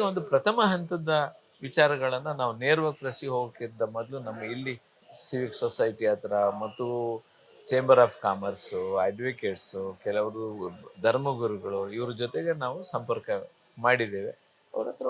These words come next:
ಒಂದಷ್ಟು ಮಾಹಿತಿಯನ್ನ ಪಡ್ಕೊಂಡಿದ್ದೀವಿ. ಈ ಒಂದು ಹೇಳ್ತೇನೆ, ಇಂಥ ಘಟನೆಗಳು ನಡೆದಾಗ ಎಮೋಷನ್ಸ್ ಅಲ್ಲಿ ಈ ರೀತಿ ನಡೆಯುತ್ತೆ, ಅವೆಲ್ಲವೂ ಸರಿ ಹೋಗುತ್ತೆ. ಸಿ, ಒಂದು ಯಾವ, ಈಗ ಕ್ರಿಕೆಟಲ್ಲಿ ಒಂದು ಏನೋ ಆಯ್ತು,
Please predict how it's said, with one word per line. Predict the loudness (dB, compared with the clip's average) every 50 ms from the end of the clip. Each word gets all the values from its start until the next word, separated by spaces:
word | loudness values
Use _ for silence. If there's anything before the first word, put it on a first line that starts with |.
| 0
ಒಂದಷ್ಟು | 2 2 2 2 0 0 2 2
ಮಾಹಿತಿಯನ್ನ | 2 2 0 -6 -8 -10 -10 -10 -8 -4 -2
ಪಡ್ಕೊಂಡಿದ್ದೀವಿ. | -2 -2 -2 -2 -4 -4 -4 -6 -12 -12 -16 -18 -18 -20 _ _ _ -10 -8
ಈ | -8 -6 -2 -2
ಒಂದು | -2 -2 0 0 2 2
ಹೇಳ್ತೇನೆ, | 0 0 -2 0 0 0 0 -2 -8 -8 -8 -8 -8 -10 -10 -12 -10
ಇಂಥ | -10 -6 -2 -2 -2 -2 -2 -4 -6
ಘಟನೆಗಳು | -6 -4 -4 -4 -2 2 2 0 0 0 0
ನಡೆದಾಗ | 2 2 4 6 6 4 4 4 -2 -6 -6 -12 -20 _ _ _ -2 0
ಎಮೋಷನ್ಸ್ | 2 4 4 4 4 4 2 0 0 0 2 2 2
ಅಲ್ಲಿ | 2 2 0 -10 -10 -12 -12 -14 -16 -20 -20 -20 _ -20 -16 -6 -2 0
ಈ | 0 0
ರೀತಿ | 0 -2 -6 -8 -6 -4 -6
ನಡೆಯುತ್ತೆ, | -4 -4 -4 -6 -6 -8 -12 -18 -18 -18 -20 _ _ -6 -4
ಅವೆಲ್ಲವೂ | -2 0 0 -2 -2 -4 -4 0 4
ಸರಿ | 4 4 4 4 2
ಹೋಗುತ್ತೆ. | 2 0 -2 -6 -16 _ _ _ -4 -2
ಸಿ, | 0 0 0 0 0 0
ಒಂದು | -2 -2 -4 -8 -6 -4 -2 -2 -2 -4 -6 _ 0 4 6
ಯಾವ, | 6 6 4 2 -10 -20 _ -20 -16
ಈಗ | -12 -12 -12 -10 -10
ಕ್ರಿಕೆಟಲ್ಲಿ | -10 -8 -4 -2 -2 -2 -2 -2 -2 -2
ಒಂದು | -4 -4 -4 -4
ಏನೋ | -4 -2 -4 -4
ಆಯ್ತು, | -4 -6 -8 -12 -14